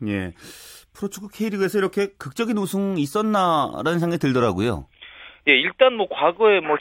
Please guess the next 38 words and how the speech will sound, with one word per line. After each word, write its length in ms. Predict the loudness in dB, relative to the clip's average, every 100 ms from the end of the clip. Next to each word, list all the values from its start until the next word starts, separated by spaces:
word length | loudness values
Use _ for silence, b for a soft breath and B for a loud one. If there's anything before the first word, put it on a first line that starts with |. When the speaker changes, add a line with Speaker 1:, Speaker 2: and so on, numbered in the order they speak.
| -2
Speaker 2:
챔피언 400 | -2 0 -2 -2
결정전 720 | -8 -8 -4 -4 -2 -2 -2
같은 240 | -6 -4
그런 200 | -2 -2
경기가 360 | -4 -10 -2 -2
아닌 120 | -2
정규리그 360 | -10 -10 -8 -4
마지막 420 | 0 0 2 0
경기에서 760 | 0 -4 -2 -2 2 2 2 0 b b b 0
일 80 |
위 60 | 2
팀과 240 | 2 0
이 140 | 2 0
위 60 |
팀이 220 | -4 -4 0
맞붙어서 420 | 0 -2 -10 -8
우승팀이 440 | -10 -12 -12 -10
결정됐다는 600 | -8 -10 -8 -10 -10 -8
것 80 | -8
자체부터 420 | -6 -6 -6 -6 -10
큰 160 | -14
관심을 380 | -8 -6 -6 -8
모았고요. 560 | -4 -4 -4 -8 -10 -12 B B B B -2
오늘 140 | 2 2
울산은 440 | 4 2 2 0
비기기만 440 | -2 0 2 2
해도 180 | 0 -2
우승, 300 | -6 -8 -12 -6
포항은 260 | -4 -4
반드시 400 | -6 -8 -6 -6
이겨야 240 | 0 2 2
하는 140 | 2
상황에서 400 | -6 -10 -8 -12
종료 260 | -14 -12 -10
직전에 300 | -6 -6 -8
결승골이 360 | -8 -8 -8
터진 260 | -8 -16 -12
거거든요. 480 | -8 -8 -8 -12